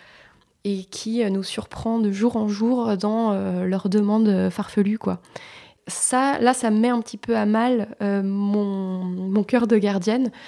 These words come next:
parce que, euh, gardien de refuge, pour moi, c'est un métier, euh, en fait, c'est simple et humain. On n'est pas dans un hôtel, quoi. On, ce qu'on offre à nos, à nos, nos usagers, à nos clients, c'est, euh, euh, voilà, du, une, du relationnel, euh, de la, de la bonne nourriture,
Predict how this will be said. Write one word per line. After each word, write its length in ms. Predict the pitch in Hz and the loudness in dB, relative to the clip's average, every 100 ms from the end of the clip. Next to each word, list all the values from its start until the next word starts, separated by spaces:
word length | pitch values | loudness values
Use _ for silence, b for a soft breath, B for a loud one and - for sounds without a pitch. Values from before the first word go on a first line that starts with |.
| B B B - | B B B -10
parce 220 | 190 - | -10 -8
que, 100 | 214 | -4
euh, 360 | 220 202 185 175 | -2 -2 -2 -6
gardien 360 | 202 190 196 185 | -8 -8 -6 -6
de 40 | |
refuge, 520 | 190 185 233 240 220 | -6 -6 -4 -4 -6
pour 260 | - - 202 | -12 -12 -4
moi, 200 | 208 226 | -4 -4
c'est 180 | - 196 | -4 -4
un 100 | 180 | -4
métier, 540 | 185 - 226 226 208 | -4 -6 -2 0 0
euh, 200 | 185 180 180 B B B B B _ - | 0 -2 -6 B B B B B _ -6
en 80 | 180 | -4
fait, 140 | 226 | -4
c'est 100 | - | -6
simple 380 | - 240 233 226 | -2 0 2 2
et 40 | |
humain. 340 | 214 208 196 - - | 2 2 -2 -6 -2
On 80 | 196 | -2
n'est 140 | 180 | 0
pas 100 | 226 | 0
dans 220 | 214 190 | 0 0
un 100 | 185 | 0
hôtel, 300 | 180 208 190 | 0 0 -2
quoi. 160 | - 175 | -2 -4
On, 100 | 170 B B - | -4 B B -10
ce 100 | - | -8
qu'on 180 | 190 | -4
offre 240 | 196 208 202 | -4 -4 -4
à 60 | |
nos, 140 | 190 180 _ - | -4 -4 _ -10
à 140 | 185 | -6
nos, 420 | 175 170 165 170 170 | -4 -4 -4 -6 -4
nos 160 | 170 | -2
usagers, 460 | 175 180 185 185 226 | -4 -4 -2 0 4
à 60 | |
nos 100 | 208 | 4
clients, 400 | 190 - 202 233 | 2 -2 0 0
c'est, 380 | 247 - 214 214 | -2 0 2 2
euh, 160 | 185 175 B B B B B 202 | 2 -2 B B B B B -8
euh, 640 | 180 165 170 180 180 180 | -6 -4 -6 -8 -8 -8
voilà, 220 | 185 190 | -4 -4
du, 480 | 180 170 165 165 - | -4 -8 -8 -10 -6
une, 260 | 190 185 - | -4 -4 -4
du 100 | 185 | 0
relationnel, 840 | 220 196 185 - 180 208 233 240 220 | 0 0 -2 -2 -2 0 0 0 -2
euh, 440 | 196 190 190 190 | -2 -2 -4 -4
de 160 | 180 202 | -6 -6
la, 380 | 196 190 185 | -6 -6 -8
de 420 | 190 - _ 202 202 | -10 -14 _ -8 -6
la 80 | |
bonne 200 | 196 208 | -2 -2
nourriture, 640 | 202 196 185 - 233 247 | -2 -4 -8 -4 -4 -4